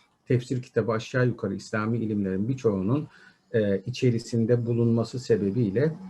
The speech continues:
e, okuyanların o husustaki hem bilgisini canlı tutan hem de geliştiren metinlerdir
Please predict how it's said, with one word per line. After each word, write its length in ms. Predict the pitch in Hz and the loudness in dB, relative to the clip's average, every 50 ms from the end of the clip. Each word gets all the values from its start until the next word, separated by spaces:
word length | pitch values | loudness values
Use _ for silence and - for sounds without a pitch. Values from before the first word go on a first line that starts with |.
| - - - - | -16 -16 -10 -4
e, 200 | 120 117 110 107 | 0 2 2 2
okuyanların 760 | - - 131 123 - - 127 123 117 113 113 113 120 131 139 | 2 0 0 -2 0 0 0 2 2 2 2 2 4 4 2
o 120 | 135 139 127 | 2 2 2
husustaki 440 | 120 113 - - - - 95 - - | 0 -2 -4 -6 -6 -6 -6 -4 -2
hem 260 | - 143 143 131 120 | 0 2 2 2 2
bilgisini 540 | 120 113 110 113 110 - 110 107 101 92 95 - - - - - - - 104 | 0 0 -2 -4 -4 0 0 2 2 2 0 -4 -14 -20 -20 -20 -14 -8 0
canlı 360 | 107 123 120 120 131 143 131 | 2 4 4 4 2 0 -2
tutan 280 | - - - 151 208 170 | -6 -10 -8 -6 -4 -2
hem 220 | 147 127 104 98 101 | 0 2 2 2 2
de 100 | 127 131 | 2 2
geliştiren 640 | 123 113 110 110 - - - 117 - 131 156 165 160 - - - - _ _ _ - | 2 2 0 0 -2 -8 -6 0 2 2 2 2 0 -4 -12 -20 -20 _ _ _ 0
metinlerdir 1000 | 123 123 120 - - 120 117 120 131 135 139 139 135 127 131 120 95 - - | 2 2 2 2 2 2 4 4 6 4 4 2 2 4 4 4 4 2 -4